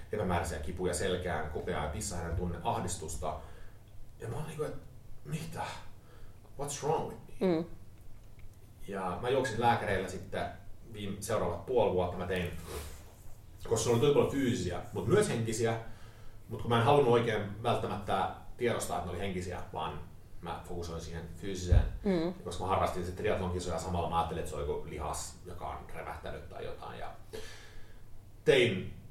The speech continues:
Speaker 1: kolme u-, alavatsan ultraääntä, verikokeet, virtsanäytteet, kolonoskopiat, ää, kävin fysioterapialla, fysiatrialla. Siis, siis mä kävin kaikki, mitä
Speaker 2: Mm.
Speaker 1: voi tehdä. Ähm,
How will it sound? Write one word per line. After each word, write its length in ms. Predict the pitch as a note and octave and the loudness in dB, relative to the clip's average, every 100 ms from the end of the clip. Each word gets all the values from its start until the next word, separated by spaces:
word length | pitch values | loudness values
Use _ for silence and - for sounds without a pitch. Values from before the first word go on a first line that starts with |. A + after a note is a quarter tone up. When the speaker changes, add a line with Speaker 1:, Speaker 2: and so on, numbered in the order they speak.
| - | -6
Speaker 1:
kolme 400 | E3+ E3+ D3 A2 - - | 8 10 10 8 -2 -6
u-, 200 | - - | -6 2
alavatsan 420 | C3 B2+ - - | 4 4 4 2
ultraääntä, 800 | A#2 B2 A#2+ A2+ A2 G#2 G#2 G2+ G#2 A#2+ | 2 2 2 2 2 2 2 2 2 2
verikokeet, 480 | A#2 A2 G#2+ G2 | 2 2 0 2
virtsanäytteet, 720 | G2+ F2+ F#2+ F#2 F2+ F#2+ F2 - | 2 0 0 -2 -2 0 -2 2
kolonoskopiat, 1040 | G#2+ G2+ F2+ - E2 F2+ E2 D#2+ - - - | 2 4 2 -2 -4 -2 -2 -2 -6 -10 -6
ää, 540 | E2+ D2+ D2 D2 D2+ D2 - | -4 -4 -4 -2 -2 -6 -6
kävin 240 | F2+ F2 | -2 -2
fysioterapialla, 720 | F2 G2 F#2+ F2+ D#2+ E2+ E2 | -2 -2 -2 -2 -2 -2 -4
fysiatrialla. 960 | D#2 A2+ F#2+ F2 F2+ E2 D2+ D2+ D2+ D2+ | -2 -2 0 -2 -2 -4 -4 -2 -4 -4
Siis, 200 | - F2 - - | -6 -8 -10 -10
siis 240 | - - - | -10 -8 -6
mä 80 | B2 | -2
kävin 360 | A#2+ A2+ - - | 0 -2 -4 -6
kaikki, 720 | - G#2+ F#2+ - - - - - - | 2 2 2 -2 -8 -10 -12 -12 2
mitä 240 | G3 E3 | 4 6
Speaker 2:
Mm. 80 | F#3 | 4
Speaker 1:
voi 80 | - | 0
tehdä. 280 | - - - - - - - - | -6 -6 -6 -8 -10 -12 -14 -10
Ähm, 400 | D#2+ D#2 D2+ D2+ | -8 -6 -4 -4